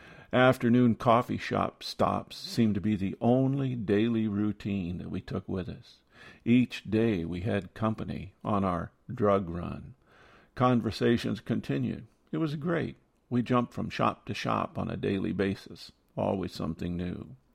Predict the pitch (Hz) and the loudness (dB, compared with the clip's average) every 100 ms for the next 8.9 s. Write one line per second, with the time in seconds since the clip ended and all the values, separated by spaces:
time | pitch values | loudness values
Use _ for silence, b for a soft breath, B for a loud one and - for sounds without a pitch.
0 | B B B B B B B B _ _ | B B B B B B B B _ _
1 | 156 175 170 165 139 131 - 170 147 98 | 2 4 4 2 -4 -4 -4 -2 0 -2
2 | - - - - _ _ - 110 101 104 | -4 -10 -20 -20 _ _ 0 2 2 0
3 | - 107 107 107 95 104 101 101 95 107 | 0 -2 -2 -4 -4 -4 -4 -4 -10 -12
4 | - - 101 92 95 - 98 101 87 85 | -8 -4 -2 -2 -4 -4 -4 -2 -2 -6
5 | - - _ - 110 - 104 - 90 - | -12 -20 _ -4 -2 0 -2 -4 -8 -6
6 | 95 92 92 - - _ b b b b | -4 -4 -6 -10 -18 _ b b b b
7 | - 117 - - 151 151 131 113 120 107 | -4 -4 -4 2 4 4 2 0 0 0
8 | 101 95 98 98 101 101 107 - | 0 -2 -4 -4 -6 -8 -12 -20